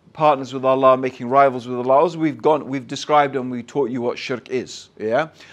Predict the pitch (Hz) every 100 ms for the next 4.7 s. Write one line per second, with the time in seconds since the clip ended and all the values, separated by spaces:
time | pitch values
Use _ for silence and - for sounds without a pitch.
0 | - _ - 254 254 233 226 202 185 202
1 | 196 180 165 185 - 113 - - - -
2 | - 208 196 202 277 302 247 208 220 214
3 | 202 196 - 240 277 277 214 233 233 -
4 | 226 202 196 156 175 131